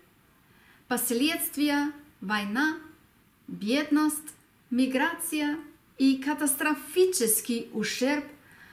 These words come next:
окружающей среде. Мы должны наконец-то увидеть мир как целое. Все государства равны друг перед другом.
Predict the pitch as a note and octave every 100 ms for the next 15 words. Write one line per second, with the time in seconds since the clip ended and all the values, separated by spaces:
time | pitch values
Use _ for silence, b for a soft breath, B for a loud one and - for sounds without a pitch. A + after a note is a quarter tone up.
0 | B - B3+ B3 C4+ C4 C#4 D#4+ E4+ D#4
1 | C4+ - C4+ C4 - - C#4 C4+ G#3+ F#3+
2 | E3 - - _ _ _ _ _ _ _
3 | _ _ _ _ _ _ _ _ _ C4+
4 | D#4+ D#4+ D#4+ D4 D4 D#4+ D4+ D#4 D#4 D#4
5 | D4+ E4 - E4 D4+ C4 D4+ C#4 D4 -
6 | A#3+ C#4 C#4 - - - C#4+ - - -
7 | D4+ C4+ F#3 F3+ F3 - _ _ _ _
8 | _ _ _ b b b b - - -
9 | D4 F#4+ C#4 - G#3+ G3+ A#3 A3 - B3
10 | B3+ B3+ - _ G#3+ B3+ B3+ C4 E4 G4
11 | - - - C#4 E4+ F#4 - A#3+ A3+ A3
12 | G#3+ A#3 A#3+ F#3+ F#3+ -